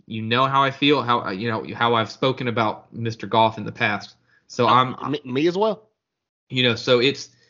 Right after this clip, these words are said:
Speaker 1: it's kinda nice to see him kinda sit back and be like, "You know what? I'm, I'm, I'm ready to do what I have to do." And he plays the role really well. So I don't think it comes down to Jared Goff because I think he's gone through that stage of being humbled,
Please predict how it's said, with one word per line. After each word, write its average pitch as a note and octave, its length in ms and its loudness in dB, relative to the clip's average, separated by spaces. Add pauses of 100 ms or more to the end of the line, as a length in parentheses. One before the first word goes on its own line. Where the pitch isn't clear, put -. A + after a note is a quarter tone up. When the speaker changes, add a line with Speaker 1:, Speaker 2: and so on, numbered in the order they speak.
(200)
Speaker 1:
it's D3+ 160 2
kinda F3 260 4
nice D#3+ 320 2
to C#3 100 -4
see E3+ 240 -4
him C#3+ 200 -4
kinda C#3+ 240 -2
sit C3+ 180 -8
back C#3 220 0
and C3 80 -8
be B2+ 100 -2
like, A#2 220 -2
"You C3+ 100 -6
know C3+ 80 -4
what? B2 340 0
I'm, C3+ 220 -4
I'm, C#3 320 -2
I'm C#3+ 260 -2
ready C#3 220 4
to B2 100 2
do B2+ 160 -2
what A#2+ 140 2
I A#2+ 100 4
have A#2+ 240 0
to A2+ 80 -8
do." A2+ 320 0 (280)
And A#2 120 -2
he A2+ 100 -2
plays C#3+ 340 2
the B2 100 0
role A#2+ 300 6
really A#2+ 260 0
well. A2 300 2
So A2+ 320 -2 (180)
I D3 120 6
don't G3+ 100 6
think G3+ 120 0
it C#3+ 120 0
comes D3+ 180 -2
down D3+ 220 2
to C#3 40 -6
Jared B2+ 300 -2
Goff A2+ 220 0
because A#2 180 -4
I B2+ 80 2
think - 280 -4
he's C#3 200 -6
gone B2 340 0
through C#3+ 120 0
that A2+ 180 0
stage B2 340 0
of A2+ 300 -6
being B2 220 -4
humbled, C3 520 -2